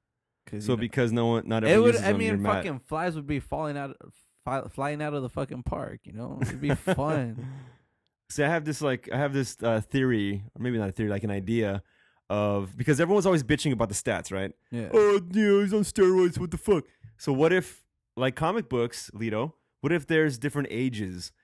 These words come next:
Speaker 2: Like the older
Speaker 1: Where they cut it off?
Speaker 2: Yeah.
Speaker 1: Yeah.
Speaker 2: Like the old first fucking, what, twenty, thirty, fifty years, what the fuck it was.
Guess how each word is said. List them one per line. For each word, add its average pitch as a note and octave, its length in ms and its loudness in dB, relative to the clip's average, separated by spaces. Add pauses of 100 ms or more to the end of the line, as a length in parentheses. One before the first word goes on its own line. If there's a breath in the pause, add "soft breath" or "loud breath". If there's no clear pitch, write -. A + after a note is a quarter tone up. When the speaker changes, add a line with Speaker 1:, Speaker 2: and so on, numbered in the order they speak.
(160)
Speaker 2:
Like A#2 160 -2
the C3+ 140 2
older D3+ 420 2
Speaker 1:
Where C3+ 80 6
they C3 140 4
cut D3 260 0
it A#2+ 120 0
off? B2+ 340 -4
Speaker 2:
Yeah. C#3 280 2 (140)
Speaker 1:
Yeah. B2 140 -2
Speaker 2:
Like C#3 120 2
the D#3 140 4
old D#3 280 4
first F3 340 0
fucking, E3+ 720 -2
what, A#2+ 260 -2
twenty, B2 220 -2
thirty, B2 300 -2
fifty A#2+ 240 -6
years, A#2+ 200 0
what A#2 80 -2
the A2 40 -6
fuck A2 160 -4
it G2+ 40 -6
was. G2 200 -4